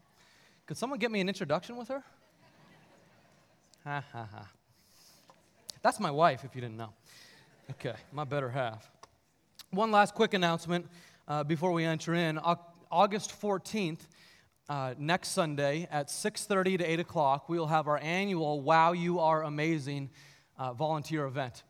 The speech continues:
And, uh, this is a tremendous event in which we, uh, gather together as a church family, those who are regularly serving in the church. If you're regularly a part of some kind of ministry, you serve in, in some way, big or small in the church, we would love for you to be a part of this event.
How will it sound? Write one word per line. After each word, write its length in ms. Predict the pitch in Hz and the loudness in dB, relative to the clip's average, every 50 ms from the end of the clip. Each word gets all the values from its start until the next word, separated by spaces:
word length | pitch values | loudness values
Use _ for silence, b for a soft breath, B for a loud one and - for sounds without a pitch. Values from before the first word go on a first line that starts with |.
| _ _ _ | _ _ _
And, 320 | - 143 147 143 139 139 127 | -8 -6 -4 -4 -4 -2 0
uh, 200 | 139 131 131 127 | 0 0 0 0
this 200 | 127 165 156 160 | 0 -2 -2 -2
is 120 | 165 147 | -4 -4
a 40 | 156 | -6
tremendous 440 | - - 160 160 170 180 185 175 175 | -4 -2 0 2 2 2 0 -2 -2
event 320 | 147 160 160 156 156 156 | -2 -2 -2 -2 -2 -4
in 100 | 156 143 | -6 -6
which 160 | 151 143 - | -6 -6 -6
we, 240 | - 151 151 151 147 b b b b b b b - | -6 -4 -4 -4 -4 b b b b b b b -8
uh, 80 | 135 | -6
gather 260 | 139 127 160 165 170 175 | 2 4 6 6 6 4
together 320 | 170 156 170 170 175 175 | 4 2 2 2 2 0
as 80 | 165 151 | -2 -4
a 60 | 156 | -6
church 260 | - - 180 170 175 | -4 -2 -2 -2 -2
family, 440 | - - 175 170 170 175 180 190 190 | -2 -2 -2 0 0 -2 -2 -4 -4
those 380 | 156 143 160 160 170 165 - | -4 -2 -2 -2 -2 -2 -4
who 300 | - 170 165 160 160 - | -2 -2 0 0 0 0
are 180 | - 151 143 143 | 0 0 0 0
regularly 380 | 139 160 165 156 175 156 156 143 | 2 0 0 0 0 -2 -2 -4
serving 380 | - - 190 185 175 175 185 | -2 0 0 0 0 0 0
in 80 | 175 160 | -2 -2
the 80 | 151 | -4
church. 420 | 143 - - 190 190 185 190 - - | -6 -4 0 0 0 0 0 -2 -6
If 140 | 156 - 165 | -8 -4 0
you're 260 | 180 180 175 165 B B B B B B B | 2 2 2 2 B B B B B B B
regularly 440 | 139 139 180 196 202 208 202 196 185 | 2 4 6 6 6 4 2 2 0
a 40 | 175 | 0
part 240 | - 180 180 175 170 | 0 0 0 0 0
of 80 | 151 | -2
some 160 | - 190 180 | -4 -6 -6
kind 180 | 165 - 175 156 | -4 -2 -2 -2
of 60 | 151 | -2
ministry, 500 | 156 175 202 202 196 - - - 190 190 | -2 -4 -4 -4 -4 -6 -4 -4 -4 -4
you 140 | 180 156 143 | -2 -4 -4
serve 420 | 135 - - 196 190 185 185 151 | -4 -2 0 2 2 2 2 0
in, 140 | 156 151 147 | -2 -6 -6
in 140 | 151 151 147 | -6 -8 -8
some 260 | 143 - 220 247 226 | -2 0 0 0 2
way, 160 | 185 170 185 | 2 2 0
big 240 | 196 147 180 196 190 | 2 0 -2 -2 -2
or 60 | 208 | -4
small 280 | 185 - 185 180 175 170 | -6 -6 -2 -2 -2 0
in 60 | 165 | -2
the 60 | 160 | -4
church, 360 | - - - 170 160 151 - B B B B B _ | -6 -4 -4 -4 -4 -4 -6 B B B B B _
we 100 | - 196 | 0 0
would 120 | 190 170 151 | 0 0 2
love 340 | 165 185 190 196 208 - | 4 6 6 6 6 4
for 80 | - 190 | 0 -2
you 80 | 180 165 | -2 -2
to 60 | 160 | 0
be 120 | 147 165 | 0 0
a 80 | 160 - | -2 -2
part 320 | - - 175 170 160 160 | 0 2 4 4 4 2
of 160 | 160 147 139 | -2 -4 -4
this 200 | 151 160 143 - | -4 -6 -6 -6
event. 320 | 160 131 135 151 156 156 | -6 -2 -2 -2 -2 -2